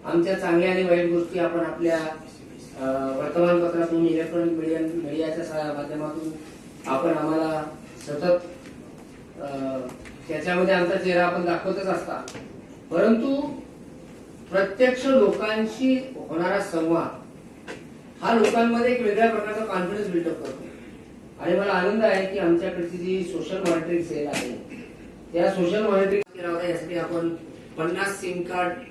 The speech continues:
जे आहे ते विकत घेतलेले होते. आपण अधिकृतरित्या काही हँडसेट विकत घेतलेले आहे, काही आम्हाला डीपीटीसी मधून आता मंजूर झालेली आहे. तर हँडसेटसह त्या त्या पोलीस स्टेशनच्या प्रभारी अधिकाऱ्यांना आणि एसीपीला, डीसीपींना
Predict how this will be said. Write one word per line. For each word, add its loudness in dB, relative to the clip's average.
जे -2
आहे -2
ते 0
विकत -4
घेतलेले -2
होते. -4
आपण -2
अधिकृतरित्या -2
काही 2
हँडसेट 0
विकत 2
घेतलेले 4
आहे, 0
काही -4
आम्हाला -4
डीपीटीसी -8
मधून -4
आता -6
मंजूर -4
झालेली -6
आहे. -6
तर 0
हँडसेटसह 4
त्या 0
त्या -2
पोलीस -6
स्टेशनच्या -6
प्रभारी -2
अधिकाऱ्यांना 0
आणि 2
एसीपीला, -4
डीसीपींना -8